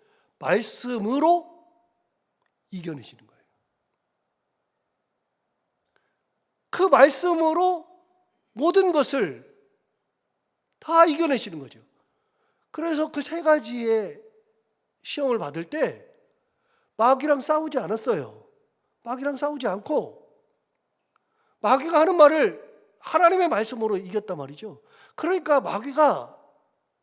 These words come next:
뛰어내리라 그랬을 때 뭐라고 하냐면, "야, 하나님의 말씀에 그러면서 너를 받아서 너를 살게 해줄 거야." 그런 말씀이 있어. 그러니까 마귀가 어떻게 이기-, 이기려고 그러냐면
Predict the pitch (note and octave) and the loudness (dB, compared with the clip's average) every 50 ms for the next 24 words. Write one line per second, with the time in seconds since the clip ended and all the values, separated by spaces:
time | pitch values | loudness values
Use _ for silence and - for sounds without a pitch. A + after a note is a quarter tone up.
0 | _ _ _ _ _ _ _ _ _ _ _ _ _ _ _ _ - G4 F#4 F#4 | _ _ _ _ _ _ _ _ _ _ _ _ _ _ _ _ -4 0 0 2
1 | F4 D#4 D#4+ D#4 E4 E4 D4+ C#4 D4 C4+ - - C#4 C4 A3+ G3+ _ - D#4 D#4+ | 2 2 0 2 2 2 2 2 0 -4 -4 -6 -8 -10 -12 -12 _ -6 -4 -4
2 | D#4 C4 F3+ D#3+ F#3 A#3+ C#4+ D4 C#4+ D4+ C4+ B3+ A#3+ A3 G#3+ B3 C#4 B3+ F3+ D3+ | -4 -6 -8 -6 0 2 2 4 4 4 4 4 2 -2 -2 0 0 0 0 -2
3 | D#3+ - - - _ _ _ _ _ _ D4 C#4+ A3+ F3 D3+ C#3+ - - - - | -6 -14 -20 -20 _ _ _ _ _ _ 0 0 2 0 -2 -8 -12 -8 -4 0
4 | F4 F4 F4+ F#4+ F#4+ F4+ E4+ C#4 B3 A#3+ - - C4+ A#3+ C4 C4+ A#3+ F#3 C#3 C#3 | 2 4 4 4 4 4 4 4 4 2 0 -4 2 6 6 6 6 4 0 -6
5 | - - - C4+ D4 C#4 C#4 C#4 C#4 A#3 C4 C#4+ C#4+ C#4+ A#3 F#3 G#3 B3 C4 D4 | -10 -10 -8 -4 -2 0 0 0 0 0 0 2 2 2 0 2 0 0 2 0
6 | B3 - - A3 C#4 C#4 C4 C4+ C4 A3+ G#3+ A#3 A#3+ A#3+ - - E4+ D#4 D#4 D#4 | -4 -6 -4 0 0 0 2 0 -2 -2 -2 -6 -6 -6 -6 -6 -6 -4 -4 -4
7 | D4+ B3+ C#4+ D4+ - - A3+ G#3+ B3 C#4+ C#4 F#3 C3+ - - - - - - - | -4 -4 -6 -8 -4 -4 -2 2 2 2 2 2 -2 -8 -16 -20 -20 -20 -20 -20
8 | _ - - D#4 E4+ F4 D4+ D4+ D4+ D#4 D#4+ D4+ C4 A#3 A#3+ A#3 - D4+ D#4 D#4+ | _ -4 -2 -2 2 4 4 4 4 0 -2 -4 -4 -4 -4 -4 -4 0 2 4
9 | E4+ D#4 A#3 D3+ - - - - - - - - - - C#4 D4 A#3+ - B3+ A3 | 6 6 6 6 2 -6 -18 -20 -20 -20 -20 -18 -12 -10 -10 -10 -6 -6 -8 -6
10 | - C3+ D3+ F#3 G3+ C4 A#3+ A#3+ F3+ E3 - - A#3+ A3 G3+ F#3+ F#3 F#3+ F3+ F3 | -6 -6 -8 -8 -8 -10 -10 -10 -10 -10 -12 -10 -8 -8 -8 -8 -10 -12 -14 -16
11 | G3+ G3+ A3 F#3+ F3+ F#3+ G#3+ G3 F#3+ D#3+ D#3 D#3+ D#3 D#3+ F3+ B3 C4+ A3 B2+ A2+ | -16 -14 -14 -14 -12 -10 -8 -8 -8 -8 -10 -12 -12 -10 -6 -4 -4 -6 -6 -10